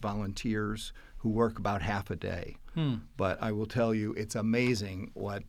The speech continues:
Speaker 1: uh, a small team like that with
Speaker 2: Sure,
Speaker 1: good
Speaker 2: sure.
Speaker 1: skills, the difference we can make.
Speaker 2: Well, especially if there's, you know, like I said, thirty, if there's a set thing that they, that they do, they, they know how to do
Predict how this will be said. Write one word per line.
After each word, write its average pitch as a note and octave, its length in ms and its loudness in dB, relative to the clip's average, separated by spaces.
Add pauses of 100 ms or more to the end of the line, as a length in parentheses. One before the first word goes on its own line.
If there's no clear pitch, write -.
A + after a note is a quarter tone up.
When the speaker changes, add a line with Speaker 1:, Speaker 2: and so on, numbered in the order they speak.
Speaker 1:
uh, G2 300 0
a G#2+ 80 -4
small G#2 280 -2
team G#2 280 0
like F#2 220 -4
that G2 200 -2
with A2+ 220 2
Speaker 2:
Sure, F2 80 -4
Speaker 1:
good G#2+ 200 2
Speaker 2:
sure. A#2+ 120 -2
Speaker 1:
skills, G2+ 400 0
the F#2+ 80 -6
difference F#2 480 -4
we F2 100 -6
can E2+ 180 -8
make. E2+ 280 -8
Speaker 2:
Well, E3 120 4
especially D3+ 460 6
if A#2+ 100 -2
there's, A#2 400 2
you C3 80 -4
know, G#2 240 -2
like G#2+ 140 -6
I - 40 -10
said, G#2 200 0
thirty, A2+ 460 2
if - 80 0
there's A#2 280 2 (220)
a G2+ 160 -4
set - 380 2
thing B2+ 460 0 (360)
that A2+ 140 -4
they, B2+ 160 0
that B2+ 180 -6
they C3 160 0
do, B2 340 2
they, G#2+ 260 -2
they A2 180 -6
know B2 140 2
how C#3+ 120 4
to C3+ 100 4
do C3+ 220 4